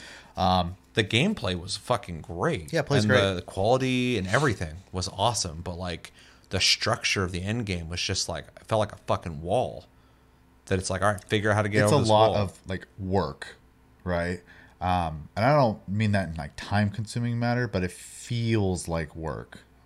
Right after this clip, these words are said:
Speaker 1: We've talked
Speaker 2: Yeah,
Speaker 1: about this a little
Speaker 2: exactly.
Speaker 1: bit earlier,
Speaker 2: Yeah.
Speaker 1: too, with work versus enjoyment. And I didn't enjoy collecting all these resources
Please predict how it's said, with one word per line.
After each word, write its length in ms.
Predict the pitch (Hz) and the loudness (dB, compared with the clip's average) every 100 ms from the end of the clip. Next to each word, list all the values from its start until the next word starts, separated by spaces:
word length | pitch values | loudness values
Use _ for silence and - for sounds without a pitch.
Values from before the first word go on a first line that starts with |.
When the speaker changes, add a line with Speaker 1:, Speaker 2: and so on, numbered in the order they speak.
| - | -4
Speaker 1:
We've 120 | 95 | -2
talked 260 | - 110 101 | 4 4 4
Speaker 2:
Yeah, 80 | 104 | 2
Speaker 1:
about 100 | 95 | 2
this 180 | 98 - | -2 0
a 40 | |
little 160 | 92 90 | 0 2
Speaker 2:
exactly. 160 | 90 | 2
Speaker 1:
bit 60 | 87 | 2
earlier, 320 | 87 82 80 | 2 2 2
Speaker 2:
Yeah. 120 | 98 | 0
Speaker 1:
too, 200 | 87 85 80 | 0 -2 -4
with 120 | 73 | -6
work 300 | 80 87 82 | -4 -2 -2
versus 380 | 87 82 80 73 | -4 -4 -6 -6
enjoyment. 500 | 73 80 78 76 - | -6 -4 -4 -6 -6
And 100 | 76 | -2
I 80 | 98 | -2
didn't 300 | 117 107 101 | -2 -4 -4
enjoy 840 | 98 85 85 87 85 80 60 65 - _ - - - - - - _ | -6 -6 -4 -4 -2 -4 -6 -10 -14 _ -20 -20 -20 -20 -20 -20 _
collecting 560 | - 98 92 95 - 92 | -6 0 2 2 2 0
all 120 | 85 | 0
these 240 | 87 80 78 | -2 -4 -4
resources 880 | 82 - 78 - 76 73 73 - | -6 -4 -6 -6 -8 -8 -8 -10